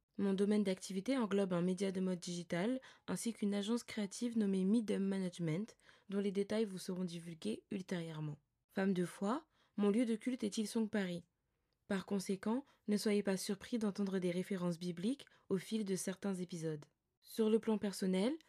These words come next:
la simplicité constitue une caractéristique me définissant pleinement. J'affectionne la mode, la photographie, la ville de Paris et ses ruelles, les musées, les galeries d'art, ainsi que d'autres merveilles du quotidien.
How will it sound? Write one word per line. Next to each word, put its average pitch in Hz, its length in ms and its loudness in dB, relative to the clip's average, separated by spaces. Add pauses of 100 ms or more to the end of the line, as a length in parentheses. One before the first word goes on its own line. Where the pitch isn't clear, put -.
(220)
la 190 100 2
simplicité 262 560 2
constitue 233 420 -2
une 226 140 4
caractéristique 190 840 -2
me 190 140 2
définissant 202 580 0
pleinement. 175 500 -4 (400)
J'affectionne 202 560 2
la 175 140 4
mode, 180 320 4 (400)
la 202 100 2
photographie, 214 800 0 (320)
la 196 120 2
ville 233 180 0
de 233 120 4
Paris 220 360 0
et 226 60 2
ses 208 200 0
ruelles, 190 400 2 (360)
les 202 100 2
musées, 220 480 6 (360)
les 190 120 4
galeries 208 320 4
d'art, 175 340 0 (380)
ainsi 220 260 2
que 226 120 0
d'autres 214 400 2
merveilles 202 640 4
du 180 120 -8
quotidien. 160 520 -6